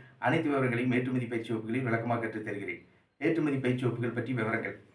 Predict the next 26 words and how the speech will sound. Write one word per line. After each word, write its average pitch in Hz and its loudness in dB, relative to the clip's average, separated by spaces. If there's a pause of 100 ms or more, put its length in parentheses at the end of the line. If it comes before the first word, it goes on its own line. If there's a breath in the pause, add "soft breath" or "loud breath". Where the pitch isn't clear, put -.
(2250 soft breath)
பதினெட்டு 160 6
ரெண்டு 139 6
ரெண்டாயிரத்தி 131 4
இருபத்தி 127 2
நான்கு 127 2
ஞாயிற்றுக்கிழமை, 123 2
இருபத்தி 131 0
ஒன்று 131 2
ரெண்டு 117 2
ரெண்டாயிரத்தி 123 2
இருபத்தி 117 0
நான்கு 117 0
புதன்கிழமை, 117 -4 (240 loud breath)
இருபத்தி 135 2
ஐந்து 131 2
ரெண்டு 120 2
ரெண்டாயிரத்தி 123 2
இருபத்தி 120 -2
நான்கு 117 -2
ஞாயிற்றுக்கிழமை, 113 0 (220 loud breath)
இருபத்தெட்டு 131 0
ரெண்டு 120 0
ரெண்டாயிரத்தி 120 0
இருபத்தி 117 0
நான்கு 117 -2
புதன்கிழமை 117 -2